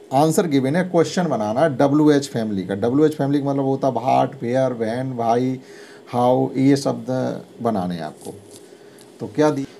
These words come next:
जैसे पहला उन्होंने कह दिया, "My name is Rahul", तो "What is your name?" बना दिया question। दूसरा है, "I am going to school", मैं school जा रहा हूँ। तो आप question करेंगे, "आप कहाँ जा रहे हैं?" तो, "Are, where are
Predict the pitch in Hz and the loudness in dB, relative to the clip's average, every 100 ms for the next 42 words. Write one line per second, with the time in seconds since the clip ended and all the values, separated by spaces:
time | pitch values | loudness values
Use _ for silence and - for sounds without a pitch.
0 | - 120 139 139 135 147 156 151 143 147 | -4 0 0 4 4 4 4 4 4 4
1 | 143 135 151 147 147 156 156 147 151 151 | 4 4 4 4 2 2 4 4 4 2
2 | 147 175 202 190 185 170 170 160 143 156 | 4 4 4 4 2 2 0 0 2 4
3 | 156 165 156 147 147 135 147 156 160 160 | 2 2 0 -2 -2 0 2 4 4 6
4 | 127 143 151 156 147 139 139 139 139 139 | 6 4 4 4 2 2 2 2 0 2
5 | 139 139 131 - 135 123 101 101 104 120 | 0 2 0 -2 -4 -2 -2 -2 0 0
6 | 131 - 120 170 156 135 139 156 139 143 | 0 0 0 0 -2 -2 0 4 4 2
7 | - 135 135 139 117 104 101 104 113 120 | -2 -2 0 2 0 0 0 -2 -2 -4
8 | - - - - 202 131 - - - - | -6 -18 -18 -6 -2 -2 -4 -20 -20 -20
9 | - - - - - 131 135 143 127 156 | -20 -20 -20 -20 -2 2 2 2 4 4
10 | 170 127 123 | 4 4 2